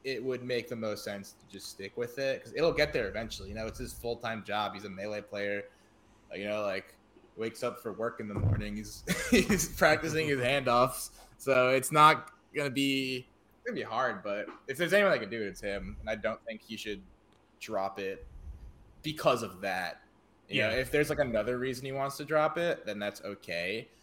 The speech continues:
Speaker 1: But, like, for me, it's like when I win with Pikachu, like, I wanna win with Pikachu a lot of the time,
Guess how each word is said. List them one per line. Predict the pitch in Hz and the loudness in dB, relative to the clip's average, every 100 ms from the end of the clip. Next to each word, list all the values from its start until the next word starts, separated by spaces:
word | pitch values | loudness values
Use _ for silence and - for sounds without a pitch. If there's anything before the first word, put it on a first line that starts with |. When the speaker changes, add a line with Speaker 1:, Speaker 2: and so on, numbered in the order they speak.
| _ _ 107 | _ _ -6
Speaker 1:
But, | 107 104 98 95 - | 0 0 0 -4 -4
like, | 147 | -2
for | 147 190 | 2 4
me, | 240 | 6
it's | 254 | 6
like | 190 151 | 6 4
when | 143 | 6
I | 143 | 6
win | 139 139 | 4 0
with | 123 | -4
Pikachu, | - 107 113 135 131 143 139 - - | -8 -10 -8 -6 -2 -4 -6 -12 -6
like, | 98 101 - - - | -2 -2 -6 -16 0
I | 143 165 | 6 8
wanna | 156 139 | 8 4
win | 120 110 | 2 -2
with | 101 - | -4 -6
Pikachu | 104 - - | -12 -10 -12
a | 90 | -8
lot | 82 78 | -6 -8
of | |
the | - | -12
time, | 78 57 58 | -14 -14 -18